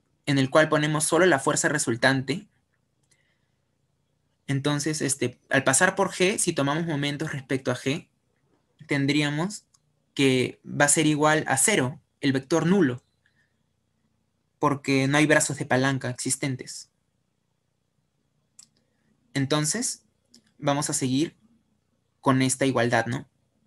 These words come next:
Se sabe que la sumatoria de momentos de G re-, del sistema uno va a ser igual a la sumatoria de momentos de G, con respecto a G del sistema dos,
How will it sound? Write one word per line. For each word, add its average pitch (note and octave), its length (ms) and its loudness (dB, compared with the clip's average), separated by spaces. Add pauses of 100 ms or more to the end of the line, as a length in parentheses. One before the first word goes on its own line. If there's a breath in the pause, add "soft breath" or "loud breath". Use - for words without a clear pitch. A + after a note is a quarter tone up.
(1200)
Se D#3+ 100 -2
sabe F#3 380 4
que C3+ 440 0 (520)
la C#3+ 100 0
sumatoria D#3+ 460 2
de F3 40 0
momentos C#3+ 720 -2 (280)
de C3+ 140 -2
G C#3 300 0
re-, C3 220 -4
del C3+ 240 0
sistema D3+ 400 -2
uno D#3 400 -2 (640 soft breath)
va C#3+ 60 4
a - 40 2
ser D#3+ 140 2
igual D3 420 2
a C#3 80 -2
la C3+ 80 2
sumatoria C#3 380 -2
de D3 80 -2
momentos C#3 440 -6
de B2+ 220 -2
G, - 260 -14 (540)
con C3+ 140 -2
respecto C#3+ 340 -2
a - 20 -4
G D#3+ 220 0
del D3 140 -2
sistema C3+ 340 -2
dos, C#3+ 340 -2